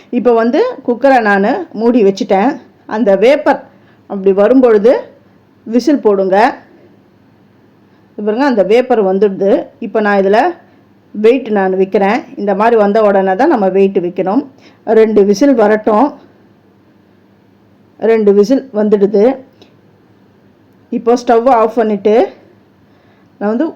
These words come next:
உரிச்சு வச்சிருக்கிற பூண்டு, ஒரு கைப்பிடி பூண்டு உரிச்சு வச்சிருக்கிறேன். அந்த பூண்டு எவ்வளவோ அதுக்கேத்த மாதிரியே ஈக்குவலா இஞ்சியும் நான் எடுத்து வச்சுட்டேன். இது ரெண்டுத்தையும் நான் சின்ன ஒரு ஜார்ல நான் சேர்த்துறேன், மிக்ஸி ஜார்ல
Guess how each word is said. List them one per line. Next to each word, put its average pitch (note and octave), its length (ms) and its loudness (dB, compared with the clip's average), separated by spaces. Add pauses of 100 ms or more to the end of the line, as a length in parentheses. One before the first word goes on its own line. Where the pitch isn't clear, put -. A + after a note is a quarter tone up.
(120)
உரிச்சு C4+ 300 -2
வச்சிருக்கிற A3+ 460 0 (180)
பூண்டு, D4+ 280 2 (160)
ஒரு G3+ 180 -2
கைப்பிடி G3+ 360 0 (180)
பூண்டு C4+ 280 4 (360)
உரிச்சு A3+ 300 -2
வச்சிருக்கிறேன். G3 540 0 (720)
அந்த G#3 120 -2 (120)
பூண்டு D4 300 2 (100)
எவ்வளவோ G#3+ 300 4 (100)
அதுக்கேத்த B3 560 0 (120)
மாதிரியே G#3 300 2 (180)
ஈக்குவலா A#3+ 420 2 (840)
இஞ்சியும் B3+ 560 4
நான் G3+ 180 0 (200)
எடுத்து G#3+ 280 -4
வச்சுட்டேன். G#3 380 -6 (920)
இது G#3 100 0 (100)
ரெண்டுத்தையும் C4 540 0
நான் A#3 400 -2 (400)
சின்ன C4+ 160 4 (100)
ஒரு G#3 120 0 (120)
ஜார்ல A#3 320 2 (120)
நான் G3 200 -4
சேர்த்துறேன், G#3 340 0
மிக்ஸி G#3 220 -2 (100)
ஜார்ல F#3+ 240 0